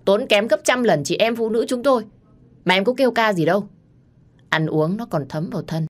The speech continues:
Quần quần áo áo. Ăn chả dám ăn. Đẹp mà khổ như thế, đẹp làm gì? Ăn khoa học,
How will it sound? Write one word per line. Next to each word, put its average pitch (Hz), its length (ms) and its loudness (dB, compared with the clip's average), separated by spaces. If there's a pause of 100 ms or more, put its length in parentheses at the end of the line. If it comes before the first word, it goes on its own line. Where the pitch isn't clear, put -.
(520)
Quần 131 300 0
quần 127 260 -4
áo 156 220 -6
áo. 196 340 -8 (540)
Ăn 190 220 0
chả - 260 -8
dám 165 220 -4
ăn. 190 220 -6 (560)
Đẹp 156 240 0
mà 143 100 -4
khổ 127 360 -2
như 165 100 -8
thế, 190 200 -6 (140)
đẹp 220 200 2
làm 185 180 2
gì? 170 260 0 (1000)
Ăn 180 200 2
khoa 170 280 -2
học, 143 280 -4